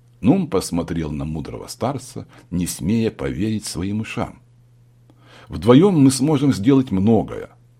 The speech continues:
продолжал Абаха. «Я давно ждал этого часа». Он крепко стиснул свои худые руки и посмотрел вверх. «Я становлюсь стар, мой мальчик. Часто я спрашиваю себя,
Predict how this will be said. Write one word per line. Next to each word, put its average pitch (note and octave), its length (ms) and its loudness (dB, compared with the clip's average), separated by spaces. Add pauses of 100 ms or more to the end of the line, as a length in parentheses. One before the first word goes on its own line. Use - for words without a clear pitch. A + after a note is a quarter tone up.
(560)
продолжал E2 540 -4
Абаха. B1+ 540 -8 (260)
«Я G#2+ 180 4
давно F#2+ 420 2
ждал B2 380 2
этого A2 360 0
часа». - 500 -6 (760)
Он G#2 200 2
крепко A2+ 460 0
стиснул F#2 400 -4
свои E2 240 -4
худые D#2 320 -6
руки C#3+ 400 -6 (260)
и - 80 0
посмотрел D#2 640 -6
вверх. C#2+ 420 -10 (540)
«Я C#3+ 220 2
становлюсь C#3 460 0
стар, - 380 -6 (580)
мой D2 220 -8
мальчик. - 460 -10 (440)
Часто E3 420 2
я D#3 120 4
спрашиваю C#3 600 2
себя, - 380 -12